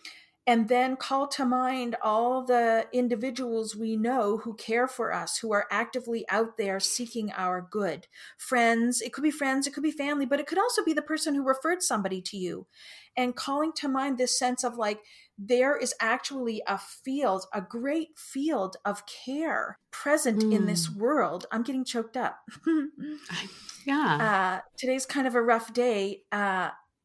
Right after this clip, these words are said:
Speaker 1: emotionally. Uh, I'm feeling kind of, like, worried because of the invasion in Ukraine, you know, and it's been difficult because of the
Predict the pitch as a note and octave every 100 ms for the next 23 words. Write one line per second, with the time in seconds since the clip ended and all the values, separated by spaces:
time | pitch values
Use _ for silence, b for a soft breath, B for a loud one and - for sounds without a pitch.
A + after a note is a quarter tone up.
0 | _ - A3 G#3+ G#3 A#3 G#3 F#3+ F#3 F#3
1 | _ _ _ - G3+ G3 - G3+ G3+ B3
2 | A3+ G#3 A3 G#3 G3+ G3 F#3+ - G3 G3+
3 | G3 G3 G3 G3+ F#3+ - _ G#3 G#3+ A3+
4 | G#3+ G3 F#3+ G#3 F#3+ F3+ - F3+ F#3 F#3+
5 | F#3+ F#3+ F#3 F3+ - F#3+ F#3+ F#3 - G#3+
6 | G3+ G3 G3+ b b b b b b -
7 | A#3+ A3+ G#3+ A3 G#3 G3+ G3+ A3 G3+ A3+
8 | A3+ A3 A3 G#3 G3+ - G#3+ - G#3+ G#3+
9 | G3+ G3 G3+ F#3+ F3+ F3+